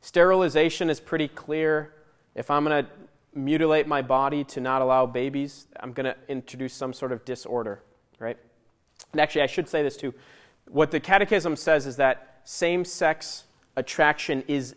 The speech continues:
disordered. That's the exact word it uses. You have to be very careful. It doesn't say people are bad, because people are different than their desires.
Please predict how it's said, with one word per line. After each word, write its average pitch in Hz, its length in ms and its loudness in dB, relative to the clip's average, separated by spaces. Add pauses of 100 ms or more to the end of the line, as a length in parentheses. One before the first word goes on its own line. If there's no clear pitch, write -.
(120)
disordered. 123 920 -4
That's 123 200 0
the 123 100 -4
exact 123 360 0
word 120 160 0
it 113 80 -4
uses. 92 400 -10 (920)
You 139 40 -2
have 139 80 0
to - 60 -16
be 131 80 0
very 147 180 6
careful. 131 300 0
It 117 100 -4
doesn't 175 300 2
say 180 220 0
people 180 580 -2
are 127 160 2
bad, 110 580 -2 (640)
because 135 220 -2
people 156 300 0
are 135 80 6
different 123 680 -2
than 117 140 -4
their 117 120 -2
desires. 110 720 -4